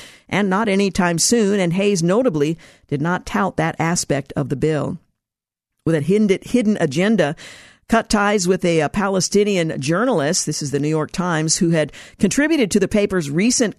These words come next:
coverage of a, the escalated Israel-Gaza conflict. Last week, the pro-Israel media watchdog group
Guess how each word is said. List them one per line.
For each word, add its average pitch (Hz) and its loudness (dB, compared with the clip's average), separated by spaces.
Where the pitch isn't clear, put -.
coverage 170 0
of 147 -2
a, 147 -4
the - -4
escalated 185 -2
Israel-Gaza 190 0
conflict. 147 -4
Last 175 0
week, 196 2
the 214 0
pro-Israel 170 0
media 165 0
watchdog 160 -2
group 160 0